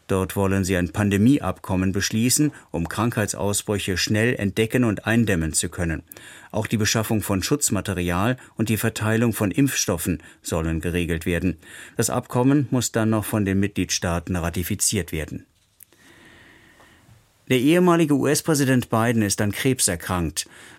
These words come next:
Bei dem zweiundachtzigjährigen sei eine aggressive, aber behandelbare Form von Prostatakrebs diagnostiziert worden, teilte sein Büro mit. Es seien auch Knochenmetastasen festgestellt worden.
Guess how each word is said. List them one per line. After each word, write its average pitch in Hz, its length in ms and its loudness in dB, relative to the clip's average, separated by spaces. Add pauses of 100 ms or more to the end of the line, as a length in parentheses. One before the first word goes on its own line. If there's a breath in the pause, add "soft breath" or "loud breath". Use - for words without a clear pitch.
Bei 98 100 -2
dem 98 240 2
zweiundachtzigjährigen 110 1200 0
sei 110 260 0
eine 95 240 0
aggressive, 120 800 0
aber 110 220 0
behandelbare 92 720 0
Form 107 360 0
von 98 220 -2
Prostatakrebs 87 960 -2
diagnostiziert 90 800 -4
worden, 92 320 0 (320 loud breath)
teilte 82 300 -2
sein 87 220 0
Büro 92 280 0
mit. 92 260 0 (380 loud breath)
Es 90 140 0
seien 95 260 0
auch - 220 -6
Knochenmetastasen 87 1120 -2
festgestellt 85 640 -4
worden. 85 320 -2